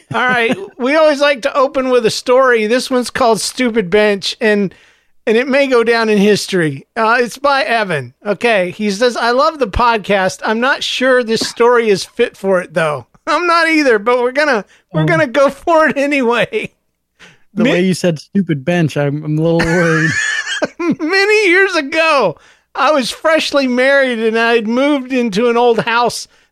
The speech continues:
Speaker 1: that my new wife was living in. Our bedroom in this old house was in a converted attic up a narrow flight of stairs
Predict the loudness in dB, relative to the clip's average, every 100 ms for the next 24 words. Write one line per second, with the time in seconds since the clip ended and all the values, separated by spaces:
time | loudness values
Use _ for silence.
0 | -2 0 2 0 2 2 2 2 2 0
1 | -2 -2 2 2 2 0 0 -2 -6 -12
2 | _ _ _ -2 0 0 0 2 2 4
3 | 2 0 0 0 2 2 2 0 0 0
4 | -2 -4 0 0 -2 -2 -2 -2 -6 -12
5 | -8 0 2 2 0 -4 -4 -2 -2 -4
6 | -6 -4 -2 0 0 2 2 2 2 0
7 | -2 0 -2 -4 -4 0 2 0 -2